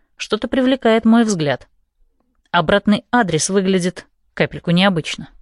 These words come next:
Я наклоняюсь и прищуриваюсь. Вместо привычного пиона на марке над фамилией отправителя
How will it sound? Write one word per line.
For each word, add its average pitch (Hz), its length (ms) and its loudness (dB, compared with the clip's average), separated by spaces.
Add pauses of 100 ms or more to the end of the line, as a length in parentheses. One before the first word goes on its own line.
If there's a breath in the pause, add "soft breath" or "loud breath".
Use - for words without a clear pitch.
(560)
Я 170 200 2
наклоняюсь 185 720 2
и 190 100 -2
прищуриваюсь. 151 840 -4 (420)
Вместо 208 440 2
привычного 254 560 2
пиона 233 440 2
на 202 160 2
марке 226 420 -2 (200)
над 170 180 0
фамилией 165 480 0
отправителя 233 720 -4